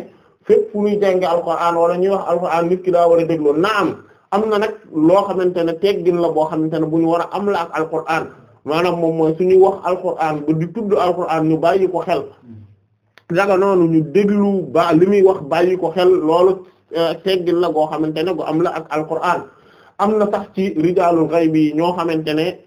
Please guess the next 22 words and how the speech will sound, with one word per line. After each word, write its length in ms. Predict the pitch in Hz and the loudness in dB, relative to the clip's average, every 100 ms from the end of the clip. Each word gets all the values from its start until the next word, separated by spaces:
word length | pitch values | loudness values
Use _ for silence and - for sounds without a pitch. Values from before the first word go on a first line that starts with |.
| - - | -16 -2
euh, 260 | 156 156 - - 131 | 2 2 0 -8 -2
da, 160 | 151 160 | 2 2
dafa 340 | 147 151 151 | 0 -2 -2
bokk 360 | 156 190 196 180 | 0 0 0 -6
ci 80 | 170 | -6
seen 180 | 180 180 | -2 -2
ay 240 | 165 160 151 | 0 0 2
ni 140 | 160 | 2
ñu 100 | 202 | 4
mel, 240 | 185 160 - - _ _ | 2 0 -4 -14 _ _
moom 260 | 135 180 170 | -2 0 2
mooy 220 | 160 175 | 0 0
Alqur'aan, 580 | 160 165 170 151 156 165 | 0 -2 -2 -2 -2 0
ñoom 220 | 156 160 | 2 2
bu 80 | 160 | 0
ñu 140 | 196 214 | 0 0
ko 80 | 196 | 2
déggee 600 | 196 160 170 190 - - | 2 4 4 2 0 -8
moom 320 | 131 160 165 - - | -4 -2 -2 -6 0
faw 380 | 220 226 214 180 | 2 2 -2 2
dañuy 460 | 185 190 196 196 | 2 2 0 0
noppi, 320 | 165 165 - | 0 -2 -4